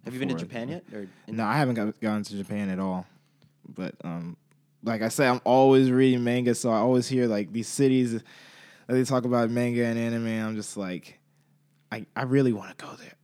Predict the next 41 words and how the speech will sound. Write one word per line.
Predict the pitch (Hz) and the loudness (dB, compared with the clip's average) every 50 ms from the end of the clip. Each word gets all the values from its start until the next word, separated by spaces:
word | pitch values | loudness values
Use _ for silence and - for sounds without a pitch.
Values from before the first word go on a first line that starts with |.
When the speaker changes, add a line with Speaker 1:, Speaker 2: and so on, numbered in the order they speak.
| _ | _
Speaker 2:
I | - 113 123 | -8 -6 -4
Speaker 1:
Yeah. | 127 143 | 2 4
Speaker 2:
feel | 170 143 | 4 6
like | 143 135 127 - - | 6 4 4 2 0
the | 117 120 | -8 -10
culture | - _ - - 151 139 127 - 143 131 | -10 _ -4 0 2 2 2 2 0 2
is | 120 123 120 104 90 - _ _ _ - | 2 2 0 0 -6 -14 _ _ _ -18
v-, | 123 107 110 104 101 104 - 117 - _ _ | -16 -16 -16 -18 -18 -16 -18 -18 -20 _ _
similar, | - - - - - - - 131 - 156 170 185 196 202 202 208 208 214 208 190 - _ - | -12 -10 -10 -10 -10 -12 -12 -6 0 0 2 2 4 4 4 4 4 4 2 0 -4 _ -2
but | 143 135 117 - - _ _ _ _ _ - | 0 0 0 0 -2 _ _ _ _ _ -8
also | - 107 131 135 - - 139 127 | -2 -2 -2 -2 0 0 0 0
v-, | 120 113 101 98 _ _ - 107 _ _ _ _ _ - | 0 -2 -6 -12 _ _ -20 -20 _ _ _ _ _ -14
way | 120 117 127 120 117 110 | -4 0 0 2 2 0
different. | 110 107 - - 95 87 78 - _ _ _ _ - | -2 -4 -6 -8 -12 -14 -14 -16 _ _ _ _ -12
Speaker 1:
Yeah. | 117 117 110 104 - _ _ _ _ _ - | -10 -8 -8 -10 -12 _ _ _ _ _ -10
Speaker 2:
And | - 117 | -6 -6
I | 120 123 | -4 -2
just, | 120 120 110 - - _ _ _ _ _ - | -2 -4 -4 -6 -12 _ _ _ _ _ -16
I | 107 | -14
just | 117 135 123 - | -12 -10 -10 -8
wanna | 117 110 95 85 | -6 -6 -6 -6
experience | 78 - - - 87 98 92 71 - - | -8 -10 -10 -8 -8 -8 -8 -8 -10 -14
that. | - - - - - - 147 139 135 - - - _ | -16 -16 -18 -14 -2 0 0 0 0 -2 -12 -16 _
<laughs> | _ _ _ _ _ - | _ _ _ _ _ -4
Speaker 1:
I | 139 | -2
like | 151 185 220 247 | -2 0 -2 -2
how | 247 220 175 127 - - - | -4 -4 -4 -6 -10 -16 -12
I | 120 120 123 | -12 -12 -10
caught | - - 170 175 135 | -4 -2 0 0 0
it. | 113 113 - _ _ _ - _ - | -2 -2 -6 _ _ _ -20 _ -14
You | 120 117 | -14 -12
said, | - - 143 139 | -8 -8 -6 -4
"Not | 139 135 139 139 131 | -2 -4 -4 -4 -4
if | 135 135 123 - - - - _ _ _ _ | -4 -4 -4 -4 -8 -20 -20 _ _ _ _
I | - 110 | -14 -10
go | 107 110 | -10 -8
to | 104 101 | -10 -10
Tokyo." | - 113 104 101 98 107 104 101 101 107 _ _ | -10 -12 -12 -12 -10 -12 -12 -12 -12 -14 _ _
You | 107 127 | -14 -10
said, | - 196 151 | -8 -8 -8
"When." | 117 110 127 131 123 104 92 | -6 -6 -4 -4 -4 -6 -8